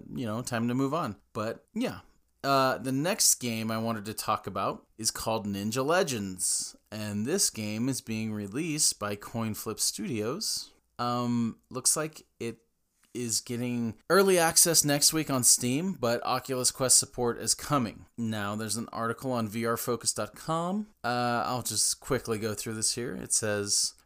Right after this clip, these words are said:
"For those that want to be a badass ninja in virtual reality, there are a couple of titles that fix the, that fit the bill. At the moment, the most notable is Mixed Realms Sirento V R, which we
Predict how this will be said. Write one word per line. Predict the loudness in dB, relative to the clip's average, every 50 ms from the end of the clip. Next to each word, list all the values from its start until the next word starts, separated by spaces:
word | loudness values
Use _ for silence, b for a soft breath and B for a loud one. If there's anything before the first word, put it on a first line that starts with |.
| b
"For | -8 -6
those | 0 0 2 2 2 2 2 0 0
that | -2 -2 -2 -2 -2
want | 0 0 0 0 -2
to | -4 -4
be | -6 -4 -4 -4 -6 -8 -10 _ _ _
a | -8 -4
badass | 0 2 2 2 2 0 0 0 0
ninja | 0 2 2 2 2 0 0 -2 -2 -2
in | -2 -2 -4 -4
virtual | -2 -4 -4 -4 -4 -6 -4 -4
reality, | -2 0 0 0 2 2 2 0 0 -2 -2
there | -2 0 0 0 0 2
are | 2 2 2 2
a | 0 -2
couple | -4 -6 -8 -6 -6 -6
of | -6 -4
titles | -2 -2 -2 -2 -2 -2 -2 -2
that | -2 -4 -4
fix | -6 -6 -2 -2 -2
the, | -2 -2 -10 -14 -16 _ -6
that | -4 -2 -2 -2 -4
fit | -6 -8 -6 -6 -6 -6 -8 -8 -2 -2 -2 -2 -2 -6 -14 -16
the | -10 -10 -10
bill. | -4 -2 -2 -2 -2 -2 -8 -16 -20 _ -4
At | -4 -2 0
the | 2
moment, | 2 2 4 2 0 -2
the | -2
most | -2 -2 -2 -2 0
notable | 0 0 0 0 -2 -2 -2 -2
is | -2 -2
Mixed | -2 -2 -2 -2 0 0 0 2
Realms | 2 0 0 0 0 2 4
Sirento | 4 4 4 4 2 2 2 2 0 0 -2 -4 -4
V | -4 -4 -2 -2
R, | -2 0 0 -2 -2 -4 -6 _ _ _
which | -2 2 8 10 10 10 12 10 8
we | 8 6 4 4 6 6 6 4 4 4 2 2 0 -2 -4 -10